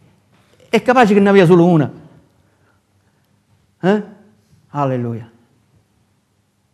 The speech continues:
La lavavo stamattina. All-, vedete, lui non è vissuto nel benessere. Alleluia. Nell'eleganza.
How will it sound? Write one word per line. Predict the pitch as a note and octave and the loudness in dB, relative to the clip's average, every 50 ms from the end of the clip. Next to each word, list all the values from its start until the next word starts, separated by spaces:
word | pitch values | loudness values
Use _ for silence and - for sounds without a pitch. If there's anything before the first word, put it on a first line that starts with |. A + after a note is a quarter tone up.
| _ _ _ _ _ _ _ _ _ _ _ _ _ _ _ _ _ | _ _ _ _ _ _ _ _ _ _ _ _ _ _ _ _ _
La | - F3+ | -10 -6
lavavo | G3 A3 A#3+ A#3 G3+ F3 D#3 D3+ D#3 - _ _ _ _ _ _ _ _ _ _ _ _ _ _ _ | -6 -4 -4 -4 -6 -6 -6 -8 -12 -16 _ _ _ _ _ _ _ _ _ _ _ _ _ _ _
stamattina. | - C#3+ C#3+ C#3+ C#3 - E3+ D#3+ D3+ D#3 - - - - _ _ _ | -10 -8 -8 -8 -8 -8 -8 -8 -8 -8 -14 -20 -20 -20 _ _ _
All-, | - D3 C#3 C#3+ _ _ _ - - _ _ _ _ _ _ _ - | -16 -16 -16 -16 _ _ _ -20 -20 _ _ _ _ _ _ _ -10
vedete, | - D4+ D4+ - G3+ | -8 -8 -4 -2 -2
lui | F#3 A3 D#4 D4+ G#3 D#3+ D3+ D3+ D#3 | 0 0 0 0 0 0 0 -2 -4
non | E3+ F#3+ G#3+ C4 D4 D#4 | -4 -4 -2 -2 -4 -4
è | E4+ A#3+ | -4 -4
vissuto | D3+ C3+ C#3 C3+ C3+ - - - D#3 C#3+ B2+ A#2 - A#2 G#2+ A2 - - _ _ _ _ _ _ _ _ _ _ _ _ | -4 -2 -2 -4 -4 -6 -8 -6 -4 -4 -4 -6 -8 -8 -10 -10 -12 -18 _ _ _ _ _ _ _ _ _ _ _ _
nel | - D#3 E3+ E3+ D3+ | -4 -2 -2 -2 -2
benessere. | C3+ C3 D3 C3+ C#3 C#3 A#2+ - - - A#2 A2 G#2+ G#2 G2+ G2 _ _ - _ _ _ _ _ _ _ _ _ _ _ _ _ _ _ _ _ _ _ _ _ _ _ _ _ _ _ _ _ _ _ _ _ _ _ _ _ _ _ _ _ _ _ | -4 -6 -6 -6 -4 -6 -6 -8 -12 -14 -14 -12 -12 -14 -16 -18 _ _ -20 _ _ _ _ _ _ _ _ _ _ _ _ _ _ _ _ _ _ _ _ _ _ _ _ _ _ _ _ _ _ _ _ _ _ _ _ _ _ _ _ _ _ _
Alleluia. | - B2+ C3+ B2 A2+ A2+ A2+ A2 G#2+ G2+ - _ _ _ _ _ _ _ _ _ _ _ _ _ _ _ _ _ _ _ _ _ - | -12 -10 -10 -10 -10 -10 -12 -14 -16 -18 -20 _ _ _ _ _ _ _ _ _ _ _ _ _ _ _ _ _ _ _ _ _ -8
Nell'eleganza. | F3+ G3+ A3+ A3 G#3 G#3 F#3+ F#3+ E3+ F#3 F3 D#3 D3+ C3 B2 A#2 - - A#2+ G#2 G#2 G#2 - - | -4 -2 -2 0 0 0 0 0 0 0 0 -2 -2 -4 -4 -6 -8 -10 -10 -10 -10 -14 -20 -20